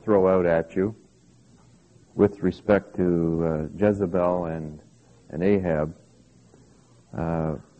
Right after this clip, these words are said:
when they cut off the prophets of the Lord that we read of, was that the first state-supported persecution of believers? We've seen other ones in time, but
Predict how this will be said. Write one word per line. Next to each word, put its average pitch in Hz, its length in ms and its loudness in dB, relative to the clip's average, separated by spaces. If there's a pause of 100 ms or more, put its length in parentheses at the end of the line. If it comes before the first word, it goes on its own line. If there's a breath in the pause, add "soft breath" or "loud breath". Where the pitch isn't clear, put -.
(300 soft breath)
when 104 180 0
they 131 160 2
cut 131 300 -2
off 117 420 0
the 95 60 -8
prophets 104 580 0
of 85 140 -2
the 82 80 2
Lord 90 480 4
that 78 120 -8
we 78 180 -8
read 85 260 -4
of, 78 240 -6 (720 soft breath)
was 85 180 -6
that 117 320 0
the 85 80 -4
first - 540 -4
state-supported 101 1040 -2
persecution 104 760 -2
of 82 160 -10
believers? 104 480 -2 (3500)
We've 92 200 0
seen 113 220 2
other 120 260 6
ones 82 300 -6
in 78 140 -6
time, 85 400 -6
but 87 140 -10